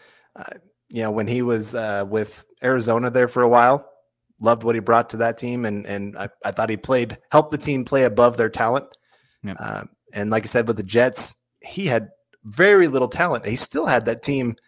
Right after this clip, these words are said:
Speaker 1: winning quite a few games. I mean, they still weren't great by any means, but they, they were also in a division with Tom Brady. So that, that's never easy to go out there and win that
Speaker 2: No.
Speaker 1: division. And I think he was saddled by some ownership, by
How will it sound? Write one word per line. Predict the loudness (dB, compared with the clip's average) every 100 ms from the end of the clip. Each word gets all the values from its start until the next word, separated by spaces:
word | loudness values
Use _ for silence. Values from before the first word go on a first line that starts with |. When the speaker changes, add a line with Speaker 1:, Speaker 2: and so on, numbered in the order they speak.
| _ _ _ _ _
Speaker 1:
winning | 0 2 2
quite | 2 2
a | 2
few | -2
games. | 0 2 2 0 -2
I | -2
mean, | 0
they | 0
still | 2 0
weren't | -2
great | -2 -2 0
by | 2 0
any | 0
means, | -4 -6 -4
but | -4
they, | 0 0 -2 -8 _ _ _
they | 2
were | 6
also | 6 4
in | 2
a | 0
division | 2 2 2 -2
with | -2 -2
Tom | 0 -2
Brady. | 0 0 -2 -8 _ _ _ _ _ _ _ -14
So | -6 0
that, | 0
that's | 0 -2 -2
never | -4 -2 -2 -4
easy | -6 -6 -6
to | -4
go | 0 0
out | 0
there | -2 -6
and | -6
win | -6
that | -8
Speaker 2:
No. | -8
Speaker 1:
division. | -10 -8 -8 -12 _ _ _ _
And | -4 -2 -2 -4 -6 -8
I | -6
think | -6 -4
he |
was | 0 4 4
saddled | 4 2 2 -2
by | 0 2 2
some | -2 -2
ownership, | 2 4 4 2 0 0
by | -2 0 0 -2